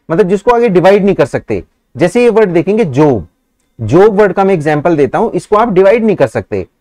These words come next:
मतलब जॉब अपने आप में कंप्लीट वर्ड है, बेसिक वर्ड है, तो इसे हम प्राइमरी वर्ड कहते हैं, बेसिक वर्ड कहेंगे, है ना। लेकिन इसमें आगे जोड़ के हम नए वर्ड्स बना सकते हैं, तो वो डेरिवेटिव बनेंगे इसके।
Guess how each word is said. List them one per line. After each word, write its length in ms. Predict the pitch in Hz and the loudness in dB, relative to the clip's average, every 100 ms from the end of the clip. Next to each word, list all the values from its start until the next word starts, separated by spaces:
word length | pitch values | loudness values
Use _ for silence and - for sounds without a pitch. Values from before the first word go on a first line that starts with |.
| _ | _
मतलब 160 | 131 175 | -4 2
जॉब 200 | 214 214 | 2 2
अपने 220 | 208 196 | -2 -2
आप 180 | 190 214 | -2 -2
में 80 | 240 | -4
कंप्लीट 460 | 190 180 214 214 | -4 -2 -2 0
वर्ड 220 | 180 135 | 0 0
है, 240 | 120 101 82 _ - | -2 -8 -10 _ -2
बेसिक 380 | 123 196 247 175 | -2 0 -4 -2
वर्ड 220 | 147 120 | -2 -2
है, 240 | 107 82 _ _ _ | -6 -10 _ _ _
तो 60 | 190 | -4
इसे 160 | 180 233 | 0 -2
हम 80 | |
प्राइमरी 420 | 240 180 185 208 233 | 0 0 0 2 2
वर्ड 200 | 208 175 | 2 0
कहते 280 | 135 127 | -4 -2
हैं, 140 | 127 131 | -2 0
बेसिक 320 | 131 - 123 | -2 -4 -2
वर्ड 160 | 127 - | -2 -2
कहेंगे, 460 | 123 123 117 123 135 | -4 -2 -4 -4 -4
है 80 | |
ना। 120 | 202 285 _ _ _ 147 | -4 -4 _ _ _ -2
लेकिन 200 | 180 220 | 0 0
इसमें 440 | 190 - 240 262 | -4 -2 0 2
आगे 260 | 240 214 208 | 2 0 2
जोड़ 240 | 208 202 | 2 2
के 140 | 214 | 0
हम 160 | 208 233 | -2 0
नए 280 | 202 160 226 | 0 2 2
वर्ड्स 300 | 233 214 160 | 2 0 -2
बना 200 | 139 117 | -2 -2
सकते 280 | 113 - 110 | -6 -6 -6
हैं, 240 | 104 95 _ _ _ - | -6 -10 _ _ _ -2
तो 60 | |
वो 60 | 240 | 0
डेरिवेटिव 580 | 180 196 226 240 196 214 | 2 2 4 2 2 0
बनेंगे 360 | 156 127 107 | 0 -2 -2
इसके। 280 | 98 - 98 | -6 -6 -10